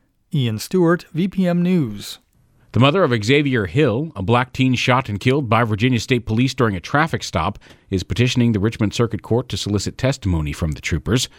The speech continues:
Speaker 2: Police claim Hill was reaching for a weapon when the troopers killed him. The grand jury report in Hill's case only included six sentences of one of the troopers' statements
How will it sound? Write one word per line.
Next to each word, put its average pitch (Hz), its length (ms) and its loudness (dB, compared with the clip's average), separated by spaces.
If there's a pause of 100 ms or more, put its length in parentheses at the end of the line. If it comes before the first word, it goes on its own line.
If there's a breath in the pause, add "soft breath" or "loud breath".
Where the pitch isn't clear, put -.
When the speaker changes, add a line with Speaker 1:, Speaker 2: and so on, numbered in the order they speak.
(420 soft breath)
Speaker 2:
Police 98 340 0
claim 101 300 0
Hill 110 300 0
was 90 240 -2
reaching 110 340 0
for 95 220 -2
a 82 60 -2
weapon 85 420 -2
when 76 140 -6
the - 60 -10
troopers - 420 -4
killed 123 320 -2
him. 107 220 -12 (520 soft breath)
The 107 80 -4
grand 117 260 4
jury 131 240 4
report 113 460 0
in 98 80 0
Hill's 101 260 0
case 120 300 0
only 98 240 0
included 92 480 0
six - 280 -4
sentences 104 600 0
of 85 200 -4
one 120 120 4
of 127 80 2
the 87 80 -2
troopers' 85 360 -8
statements 87 480 -4